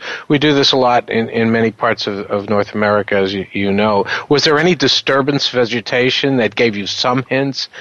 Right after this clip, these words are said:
that there might have been a structure in one area, or was just a uniform pasture land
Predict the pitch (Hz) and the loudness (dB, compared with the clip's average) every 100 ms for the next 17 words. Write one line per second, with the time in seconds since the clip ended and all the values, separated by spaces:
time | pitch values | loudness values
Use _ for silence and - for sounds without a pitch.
0 | - 123 110 113 107 107 110 107 104 - | -6 -2 0 0 2 2 0 0 0 -2
1 | - 104 - 110 104 104 104 95 104 107 | 0 -2 -2 -2 0 0 0 0 2 2
2 | 104 98 98 101 - 98 104 104 107 110 | 2 2 2 0 0 -2 -2 -2 0 2
3 | 107 - 107 98 107 101 - 104 101 101 | 2 0 0 2 0 0 0 0 2 2
4 | 104 | -2